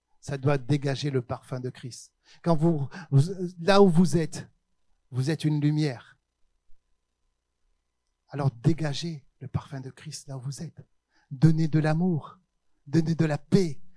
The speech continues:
donnez de la joie. Vous pouvez le faire. Pourquoi ? Parce que le Saint-Esprit habite où ? Amen. <laughs> Amen, madame.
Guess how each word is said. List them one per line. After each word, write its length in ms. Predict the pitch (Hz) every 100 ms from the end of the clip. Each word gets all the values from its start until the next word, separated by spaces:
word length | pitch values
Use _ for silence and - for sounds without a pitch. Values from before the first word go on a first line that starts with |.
| - -
donnez 240 | 180 170
de 100 | 156
la 140 | 160 160
joie. 540 | 151 214 226 175 - _ _ _ _ _
Vous 120 | 175 190
pouvez 280 | 220 208
le 120 | 214 196
faire. 260 | 247 247
Pourquoi ? 400 | 233 - 254 233
Parce 200 | 196 -
que 100 | -
le 80 | 196
Saint-Esprit 680 | - 208 202 202 - 220 226
habite 280 | 208 220
où ? 280 | 269 285 277 - - _ _ - - - - - - _ _ _ _ _ 120 120
Amen. 420 | 123 131 139 101 92 _ _ _ _ _ _ _ _ _
<laughs> 240 | - - -
Amen, 400 | 143 165 175 127 _ _
madame. 340 | 139 135 123